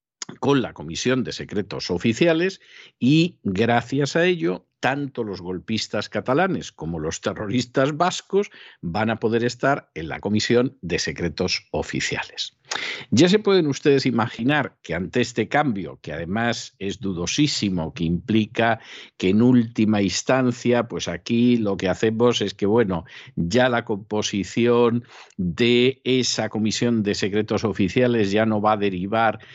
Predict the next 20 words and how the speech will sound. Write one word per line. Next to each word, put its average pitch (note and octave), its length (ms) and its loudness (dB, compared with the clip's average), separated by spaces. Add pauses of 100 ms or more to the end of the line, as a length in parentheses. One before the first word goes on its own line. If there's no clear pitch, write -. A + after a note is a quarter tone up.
(160)
de G2+ 200 0
una A2+ 220 2
mayoría G2+ 520 0
cualificada, G2+ 840 -2
sino F2+ 260 -6
de G2 80 0
una G#2 140 0
mayoría G2+ 500 2
simple, A#2+ 460 2
etcétera, F#2+ 420 0
etcétera, C3+ 480 0 (320)
pues - 160 -6
esto A#2+ 500 -2
al C#2+ 180 -12
Centro F2+ 380 -6
Nacional F#2+ 380 -2
de F#2 80 -4
Inteligencia F#2+ 840 -2
lo D2 260 -8
deja, A2 440 -2